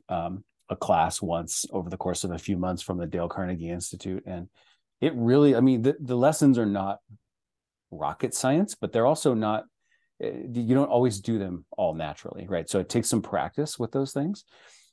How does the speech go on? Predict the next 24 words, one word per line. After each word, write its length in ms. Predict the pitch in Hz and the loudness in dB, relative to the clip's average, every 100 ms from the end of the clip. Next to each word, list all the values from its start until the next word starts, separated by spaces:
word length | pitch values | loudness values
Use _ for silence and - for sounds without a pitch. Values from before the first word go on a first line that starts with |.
| _ _ | _ _
um, 220 | 104 90 90 | -6 -4 -2
but 100 | 101 | -4
it's 180 | - | -2
extremely, 720 | 98 - - 104 107 104 101 98 | -6 -6 -4 0 2 2 2 -2
extremely 440 | 90 - 98 87 | -6 -6 -4 -4
powerful. 380 | 87 78 78 85 | -2 -2 -2 -4
It's, 160 | 85 - | -6 -8
you 80 | 110 | -6
know, 60 | 85 | -6
it's 100 | 92 | -6
a 20 | |
classic 440 | - 92 90 92 - _ _ _ _ _ _ - | -2 0 0 -4 -8 _ _ _ _ _ _ -6
for 120 | 104 | -2
a 40 | 90 | 0
hundred 260 | 107 85 | 0 -2
years 300 | 85 92 87 | -4 -6 -6
now 240 | 85 87 90 | -8 -8 -8
for, 320 | - 90 85 | -4 -4 -2
uh, 200 | 92 87 | -4 -6
for 180 | - 90 | -6 -6
a 40 | |
good 220 | 80 87 82 | -4 -6 -6
reason. 360 | 82 78 - | -8 -10 -8
So 280 | - 92 82 | -2 -2 -2